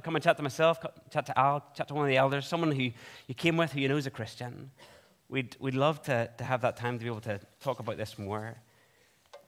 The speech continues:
There's, um, a, a few of these books left. I know lots of you have picked them up.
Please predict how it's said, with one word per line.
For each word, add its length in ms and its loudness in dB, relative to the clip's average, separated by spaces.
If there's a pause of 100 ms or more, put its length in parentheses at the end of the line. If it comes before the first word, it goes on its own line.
There's, 240 0
um, 320 6 (260)
a, 140 6
a 80 4
few 180 0
of 80 2
these 160 2
books 300 -4
left. 220 6
I 20 -6
know 140 0
lots 320 0
of 80 -6
you 60 2
have 120 -6
picked 180 -4
them 140 0
up. 220 -4